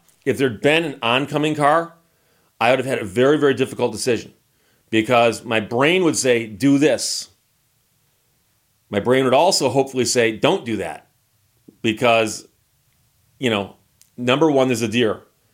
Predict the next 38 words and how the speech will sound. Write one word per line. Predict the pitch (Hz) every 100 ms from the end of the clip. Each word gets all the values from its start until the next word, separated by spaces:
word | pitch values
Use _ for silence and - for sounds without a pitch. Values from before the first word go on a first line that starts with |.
| _ _ _ _ -
To | 117
avoid | 110 127 135
it, | 143 -
swerve. | 127 135 113 - - _ -
You | 107
cannot | 110 - 135 123 120
swerve. | - 113 117 101 85 -
Okay, | 120 127 117 107 101 - _ _ _ -
back | 117 123
to | 131
the | 113
deer. | 117 117 90 - _ _ _ _
Hit | - 110
the | 110
deer. | 101 98 87 _ _ _ _ _ -
And | 110 110
again, | 107 135 135 135 -
nobody | 131 143 160
wants | 151 135 135 127
to | 120
hit | 135
an | 131
animal. | 131 123 120
Nobody | 117 120 127
wants | 120 120
to | 113
kill | - 123
an | 123
animal. | 120 113 107 - _ - _ _ -
Uh, | 107 101
but | 98 117 117
you've | 117 101
gotta | 127 127
be | 139
careful | - 143 135 123
and | 113 110
understand | 117 123 123 - 123 113 107 107
that | 98 101 101 -